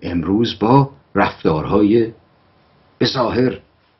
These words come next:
پیروزمندانه مقایسه می‌کنیم. گمان می‌کنیم که اگر دستاوردی در این مذاکرات، آن هم با فشار جهانیان، به دست آمده باشد، که می‌دانم اگر انجام بشود به سود مردم ایران است،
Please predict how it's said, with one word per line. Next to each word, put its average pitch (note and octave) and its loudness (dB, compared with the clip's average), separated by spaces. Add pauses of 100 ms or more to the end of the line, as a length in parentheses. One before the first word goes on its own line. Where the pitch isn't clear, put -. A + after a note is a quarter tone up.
(380)
پیروزمندانه G2 -2
مقایسه D#2+ -2
می‌کنیم. D#2 -12 (500)
گمان G2+ -8
می‌کنیم E2+ -8
که D2+ -10 (180)
اگر E2+ -4 (500)
دستاوردی F#2+ -4
در F2+ -4
این G2 -4
مذاکرات، F#2 -4 (240)
آن B2 0
هم E2+ -6
با E2 -6 (280)
فشار B2 2 (240)
جهانیان، D#2+ -4 (340)
به G2+ 2
دست G2 -2
آمده D2+ -8
باشد، E2+ -12 (300)
که - -10
می‌دانم E2+ 0 (140)
اگر G2 0
انجام E2 -8
بشود D2+ -10 (220)
به A2 -4
سود A2+ -2
مردم D2+ -4
ایران C#2+ -6
است، - -6